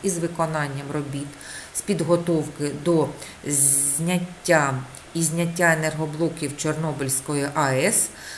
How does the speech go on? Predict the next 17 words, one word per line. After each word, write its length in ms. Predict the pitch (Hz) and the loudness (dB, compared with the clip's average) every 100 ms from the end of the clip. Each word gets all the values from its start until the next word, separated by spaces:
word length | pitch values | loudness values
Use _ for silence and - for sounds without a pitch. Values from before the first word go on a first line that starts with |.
| - | -2
з 80 | 196 | 0
експлуатації 920 | 196 - 175 151 147 143 147 - 214 | 2 2 4 2 4 0 0 0 0
та 220 | 214 269 | 2 2
перетворення 920 | 269 208 175 160 151 147 151 143 147 147 | 2 0 -2 -2 -2 0 0 -2 -2 -4
об'єкта 680 | 135 143 143 - - 143 - | -4 -2 -2 -4 -2 -2 -2
укриття 680 | 151 160 151 147 - 220 302 349 - | -6 -4 -4 -4 -2 2 2 -2 -6
на 220 | 165 233 | 0 2
екологічно 760 | 214 - 139 135 208 - 240 233 208 143 | 0 -2 -4 -4 -4 -6 -4 -4 -6 -6
безпечну 800 | 143 135 - - 185 196 - 165 165 | -4 -4 -4 -4 -2 -2 -6 -8 -8
систему. 960 | - - 180 - - - 143 131 127 127 127 - - - - - - - | -8 -6 -4 -4 -4 -6 -4 -2 -2 -4 -8 -14 -18 -16 -14 -14 -14 -8
Все, 420 | - - - 190 170 | 0 4 6 6 4
мої 340 | 156 151 147 | 2 0 -2
любі. 420 | 165 233 226 254 262 - 196 | 0 -2 0 -2 -2 -6 -2
Далі 340 | 196 185 165 156 | 4 6 6 4
йде 400 | 147 143 160 151 139 131 - - - - - - - - - - - - | 0 2 2 2 -2 -8 -14 -18 -20 -20 -20 -20 -20 -20 -20 -20 -12 -2
акцизний 680 | 160 - - 165 147 151 147 | -2 0 0 0 -2 -4 -4
податок. 680 | 170 170 254 277 277 262 | -4 0 0 0 -2 -4